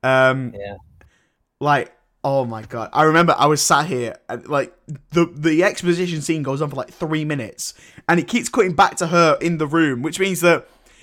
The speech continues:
Speaker 1: they all, that all the actors had to stand around while she just, this awful actress, God bless her, she's trying her best, is just reading this, like, probably three pages long worth of just exposition.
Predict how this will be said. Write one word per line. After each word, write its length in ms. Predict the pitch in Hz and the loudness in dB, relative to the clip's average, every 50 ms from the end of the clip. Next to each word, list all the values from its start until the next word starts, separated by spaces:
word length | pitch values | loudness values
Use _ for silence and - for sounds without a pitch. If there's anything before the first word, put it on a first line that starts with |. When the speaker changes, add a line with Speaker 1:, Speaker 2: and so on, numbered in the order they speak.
| - | -14
Speaker 1:
they 220 | - 135 185 214 226 | -2 2 4 6 8
all, 200 | 226 214 208 190 | 8 8 6 6
that 160 | 180 160 175 | 2 0 2
all 160 | - 220 226 202 | 4 4 4 6
the 100 | 202 202 | 6 4
actors 260 | 196 165 180 - 151 | 4 2 2 -2 -4
had 140 | 160 147 135 | -6 -4 -4
to 80 | 143 | -4
stand 340 | 135 - - 208 190 190 180 | -6 -2 0 2 2 2 2
around 580 | 165 156 147 143 143 135 117 107 95 92 - - _ - 143 123 | 2 2 2 2 0 0 -2 -6 -10 -16 -18 -20 _ -20 -10 -2
while 160 | 139 156 160 | 2 2 2
she 220 | 156 - 175 175 165 | 2 2 0 -2 -2
just, 240 | 147 156 - - - _ _ _ _ - | -2 -4 -6 -8 -12 _ _ _ _ -6
this 200 | 143 156 151 - _ - | -6 -6 -6 -4 _ 2
awful 400 | 196 214 226 214 - 190 190 170 | 4 4 4 4 4 2 4 4
actress, 440 | 170 156 - - - 127 101 - | 4 2 0 -6 -10 -10 -10 -8
God 280 | - - 190 185 165 - | -2 2 2 2 2 0
bless 300 | 143 143 120 - - - | -2 -4 -4 -4 -6 -12
her, 80 | 95 - | -14 -14
she's 180 | 151 139 131 | -14 -12 -8
trying 300 | - - 214 190 196 165 | -2 2 4 4 4 4
her 60 | 135 | 0
best, 600 | 127 - - - - - - - - - - - - _ _ _ _ _ _ _ _ _ _ _ _ - - - - - _ - | -2 -6 -8 -12 -12 -12 -10 -10 -10 -10 -10 -12 -16 _ _ _ _ _ _ _ _ _ _ _ _ -18 -18 -18 -20 -4 _ 4
is 180 | 170 180 170 | 4 4 4
just 140 | 170 160 147 | 2 -2 -2
reading 400 | 139 147 180 180 165 147 147 143 | 0 2 2 2 2 0 -2 -2
this, 240 | 127 120 120 - - _ _ _ | -4 -4 -6 -8 -10 _ _ _
like, 360 | - 156 139 127 - - _ - | 2 2 2 2 0 -4 _ 0
probably 400 | - 180 170 160 156 147 - _ _ _ _ _ | 2 2 4 4 2 -2 -4 _ _ _ _ _
three 440 | _ - - 180 160 175 180 180 175 | _ -2 0 0 2 2 0 0 -2
pages 500 | 175 180 214 160 160 151 143 151 143 139 | -4 -2 0 2 2 2 0 -2 -4 -4
long 480 | 143 139 143 143 143 139 135 120 120 - _ _ - | -4 -2 -2 -2 -2 -2 -4 -6 -10 -12 _ _ -10
worth 460 | 123 139 139 131 127 127 123 - - - | -4 0 0 0 0 -2 -4 -8 -8 -8
of 100 | - 135 | -6 -6
just 200 | 127 - 131 - - - | -6 -8 -12 -10 -8 -6
exposition. 1000 | 160 151 - - - - 156 143 131 135 135 135 - - - 107 76 - - | -6 -6 -6 -10 -12 -10 -8 -8 -6 -6 -8 -8 -8 -10 -10 -12 -14 -20 -20